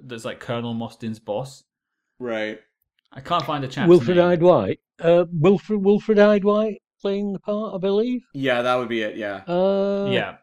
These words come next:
Speaker 2: The
Speaker 1: There
Speaker 2: chief.
Speaker 1: we
Speaker 3: yeah,
Speaker 1: go.
Speaker 3: yeah, yeah, ju-, yeah, just credited as chief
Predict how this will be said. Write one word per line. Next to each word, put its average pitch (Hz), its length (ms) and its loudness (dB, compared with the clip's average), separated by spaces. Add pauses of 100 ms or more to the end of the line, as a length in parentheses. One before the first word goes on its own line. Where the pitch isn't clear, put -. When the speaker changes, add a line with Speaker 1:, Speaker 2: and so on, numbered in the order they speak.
Speaker 2:
The 123 120 -12
Speaker 1:
There - 0 -
Speaker 2:
chief. 127 320 -2
Speaker 1:
we 175 80 6
Speaker 3:
yeah, 180 100 6
Speaker 1:
go. 139 120 -4
Speaker 3:
yeah, 185 300 6
yeah, 165 160 2
ju-, 196 320 -6 (200)
yeah, 156 200 -2
just 151 300 -4
credited 165 480 -6
as 151 160 -6
chief 165 440 -4